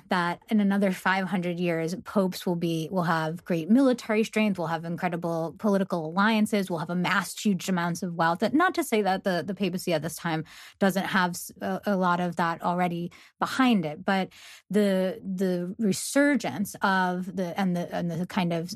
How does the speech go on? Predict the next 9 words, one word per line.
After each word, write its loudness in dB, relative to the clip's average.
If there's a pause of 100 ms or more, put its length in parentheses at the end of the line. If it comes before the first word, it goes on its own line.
uh, 0
centralization 2
of -6
the -4
church, -4 (360)
particularly 2
post-Reformation, 0 (380)
is 4
not 4